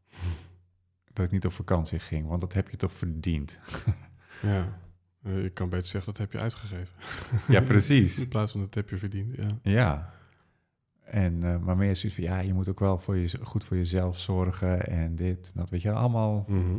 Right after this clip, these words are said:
Speaker 2: allemaal van dat soort mooie, eh, redenen of excuses. Maar ik had ergens een zinnetje gelezen of opgepakt en,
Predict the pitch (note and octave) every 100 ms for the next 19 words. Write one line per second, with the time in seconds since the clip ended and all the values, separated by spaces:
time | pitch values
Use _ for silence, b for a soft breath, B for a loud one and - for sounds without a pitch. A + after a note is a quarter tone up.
0 | F2+ G2+ G2 - F#2+ F2+ F2+ F#2+ G2 F#2+
1 | F#2 F2+ F2+ F2+ - - F#2+ F2+ F2 F2+
2 | F#2+ F2+ F2+ F2+ F2+ G2+ - - F#2 -
3 | G#2 - B B B B B B B _
4 | _ _ _ _ G#2 G2+ A2+ B2 B2 A2+
5 | A#2 A#2+ A2 F#2+ F#2 A2+ B2 - A2+ -
6 | G#2 G2 A2 A2+ A#2+ A2+ G2 - - -
7 | B2 G#2+ - A2 G#2+ - G2+ F#2 F#2+